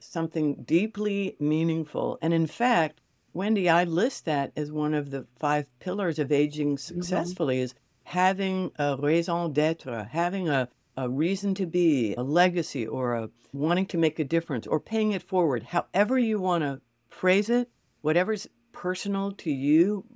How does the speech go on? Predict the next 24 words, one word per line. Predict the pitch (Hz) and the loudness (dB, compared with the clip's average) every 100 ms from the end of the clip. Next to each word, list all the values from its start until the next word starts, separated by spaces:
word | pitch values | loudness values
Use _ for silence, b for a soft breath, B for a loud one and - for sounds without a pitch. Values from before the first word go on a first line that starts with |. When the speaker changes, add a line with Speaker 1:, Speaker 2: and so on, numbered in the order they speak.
| - | -8
Speaker 1:
as | 139 139 | -8 -6
you, | - _ | -12 _
people | - 165 160 139 | -8 -6 -4 -4
are | 120 | 0
listening | 147 185 214 208 214 | 0 0 -4 -4 -4
to | 208 | -4
me. | 208 208 202 _ _ _ | -4 -6 -10 _ _ _
What | 165 208 | -2 -2
do | - | -2
you | 220 | -4
feel | 202 - 190 170 | -2 0 2 4
that | 170 | 2
you | 139 170 | 2 0
can | - 165 151 143 _ | 0 -2 -2 -6 _
do | 165 208 175 127 127 165 _ _ _ _ _ | 0 4 4 4 0 -6 _ _ _ _ _
to | 175 | -2
make | 170 175 | 0 0
a | 170 | -2
difference | 147 180 - 160 143 | 0 -2 0 -4 -4
in | - 151 | -4 -6
someone | - 175 147 | -4 -2 2
else's | 175 277 170 - | 0 -2 -8 -4
life | 117 113 _ | -4 -6 _
or | - 135 | -8 -6